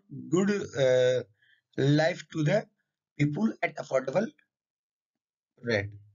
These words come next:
जो है वो गु-, लोगों को अच्छा, अ, जीवन और अच्छा रोजगार दे सकते हैं, वो भी सस्ते दरों पे, सस्ते खर्चे पे।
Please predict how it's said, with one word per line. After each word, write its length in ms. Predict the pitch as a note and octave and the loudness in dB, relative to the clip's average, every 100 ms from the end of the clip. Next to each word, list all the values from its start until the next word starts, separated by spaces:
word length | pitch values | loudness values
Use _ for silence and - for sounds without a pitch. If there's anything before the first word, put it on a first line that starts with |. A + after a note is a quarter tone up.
| _ _ _ _ _ | _ _ _ _ _
जो 120 | - D#3 | -4 -2
है 60 | |
वो 200 | F#3+ G#3+ | 0 -2
गु-, 360 | E3+ D3+ D3+ D#3+ | 0 -2 -2 0
लोगों 280 | D#3 E3 F#3 | 0 0 -4
को 100 | G#3 | -8
अच्छा, 460 | - - - F#3+ | -6 -6 -4 -4
अ, 360 | G3 - - C3 | -4 -6 -4 -4
जीवन 360 | B2+ D3+ F#3+ | 0 0 0
और 260 | F#3 E3+ E3+ C#3+ | 0 0 -2 -8
अच्छा 220 | - F3 | -2 0
रोजगार 340 | D3+ D3 E3 | 0 0 0
दे 160 | D3+ D3+ | 2 -2
सकते 320 | D3 - D3 | -4 -6 -4
हैं, 180 | F#3+ - _ _ - | -4 -8 _ _ -16
वो 80 | D3 | -8
भी 60 | |
सस्ते 480 | - - - E3 D3 | -8 -8 -6 -4 -2
दरों 300 | C#3 C3 B2+ | -2 0 0
पे, 160 | F#3 A3 | -2 -4
सस्ते 540 | C#3+ - D#3 F3+ - _ - - _ - | -6 -8 -4 -4 -4 _ -20 -20 _ -18
खर्चे 260 | D3 D3 C3 | -8 -4 -2
पे। 240 | G#2 | -4